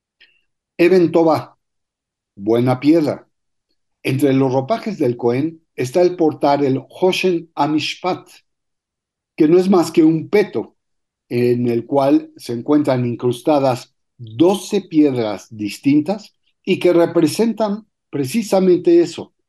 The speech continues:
a las doce tribus de Israel. Az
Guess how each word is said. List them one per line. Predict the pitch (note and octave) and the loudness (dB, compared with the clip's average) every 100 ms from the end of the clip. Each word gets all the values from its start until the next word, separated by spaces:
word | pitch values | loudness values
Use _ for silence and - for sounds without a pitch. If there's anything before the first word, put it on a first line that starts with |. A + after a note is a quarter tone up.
| _ | _
a | B2+ | 0
las | A#2 G#2+ F#2 | 0 -2 -2
doce | A#2+ C#3+ C#3+ D3 | 0 0 0 -2
tribus | B2 A2+ A2+ G#2+ | -2 -2 0 -2
de | G2+ | -4
Israel. | G2+ G2+ A#2 F#2+ D#2 - _ _ _ _ _ _ _ _ _ | -4 -4 -6 -6 -8 -20 _ _ _ _ _ _ _ _ _
Az | C3+ F#3 F3+ C#3 | 0 2 2 -2